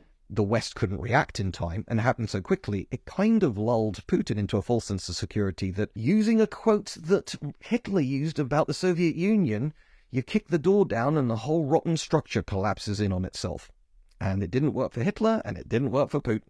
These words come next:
So there we go. What's interesting is, there is a tonal shift when we get to season three, because by now, he's running for actual president, and so,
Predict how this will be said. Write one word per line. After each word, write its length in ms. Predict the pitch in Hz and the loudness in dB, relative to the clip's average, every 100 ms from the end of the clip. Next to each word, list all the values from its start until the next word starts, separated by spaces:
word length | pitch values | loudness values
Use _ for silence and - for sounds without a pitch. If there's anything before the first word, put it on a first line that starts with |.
| _ | _
So 380 | - 110 104 98 | -10 -8 -6 -8
there 220 | 90 131 139 | -2 0 2
we 100 | 123 | -2
go. 240 | 95 71 _ _ _ _ - - - | -4 -14 _ _ _ _ -20 -20 -2
What's 220 | 170 - | 0 2
interesting 500 | 214 220 196 135 110 | 2 2 0 0 0
is, 340 | 92 - - - _ _ - | -2 -8 -12 -16 _ _ -6
there 180 | 120 | 0
is 140 | 160 202 | 2 2
a 40 | |
tonal 360 | - 135 113 104 | 0 0 0 -2
shift 280 | - 95 - | -4 -6 -2
when 120 | 98 | -2
we 100 | 95 | -2
get 160 | 90 - | -4 -6
to 100 | 95 | -6
season 380 | 95 92 95 | -4 -4 -6
three, 360 | 127 - - - | -6 -8 -10 -8
because 360 | - - 113 104 | -6 -2 -2 -2
by 240 | - 98 | -2 0
now, 420 | 107 202 123 104 123 _ _ _ - | 2 4 4 0 -4 _ _ _ -8
he's 300 | 131 147 98 | -2 -2 0
running 480 | 117 120 113 110 | 0 2 2 0
for 180 | 107 95 | 0 -2
actual 340 | 95 - - - | -4 -8 -12 -4
president, 680 | - 165 127 87 98 - - _ _ | 2 2 2 -4 -8 -10 -14 _ _
and 220 | 135 139 | -4 -4
so, 460 | - 143 127 123 123 | -2 0 0 -2 -6